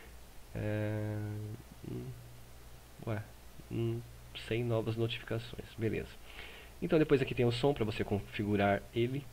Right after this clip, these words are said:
Aí se clicar com o bot-, se clicar com o bot-, se clicar com o botão esquerdo, ele vai aparecer essa janelinha aqui.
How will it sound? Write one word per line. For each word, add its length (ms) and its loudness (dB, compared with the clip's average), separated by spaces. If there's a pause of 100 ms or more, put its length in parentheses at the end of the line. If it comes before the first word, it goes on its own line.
(240)
Aí 60 -4
se 140 -8
clicar 400 2
com 140 -4
o 20 2
bot-, 280 0
se 60 -8
clicar 260 2
com 60 -2
o 20 0
bot-, 200 4
se 180 0
clicar 400 4
com 60 -6
o 40 0
botão 200 4
esquerdo, 300 4
ele 100 6
vai 80 4
aparecer 320 2
essa 120 -2
janelinha 440 4
aqui. 240 -2